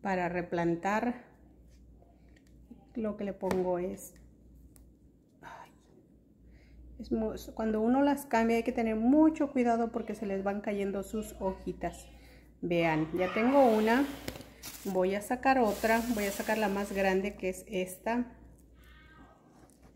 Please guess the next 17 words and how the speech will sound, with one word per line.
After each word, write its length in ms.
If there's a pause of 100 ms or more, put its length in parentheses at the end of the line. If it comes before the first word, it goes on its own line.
(240)
Taratata, 1300
taranta, 460
venga 320
pa' 120
acá, 460
pequeña. 640 (400)
Ay, 220
no, 500
se 60
le 100
cayó 220
una 180
hojita. 880 (960)
Es 300
lo 180
que 120
menos 580